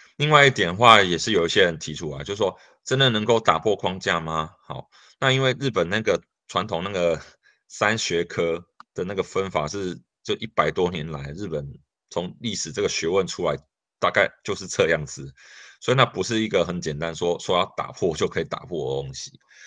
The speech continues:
那所以有人会感觉说，就是很多教科书它其实只是，只是一个，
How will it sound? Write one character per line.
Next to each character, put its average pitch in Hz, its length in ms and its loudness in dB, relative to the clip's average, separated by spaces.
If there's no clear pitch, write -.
那 135 160 2
所 127 160 4
以 92 60 2
有 87 80 2
人 78 180 -2
会 104 140 -2
感 71 240 -4
觉 71 200 -8
说， 80 300 0
就 90 100 -10
是 85 320 -6
很 98 100 -4
多 120 140 6
教 117 160 8
科 110 160 6
书 107 160 -4
它 107 160 4
其 95 160 -6
实 82 180 -8
只 73 140 -10
是， 98 280 -6
只 87 140 -10
是 113 120 2
一 110 40 2
个， 92 200 0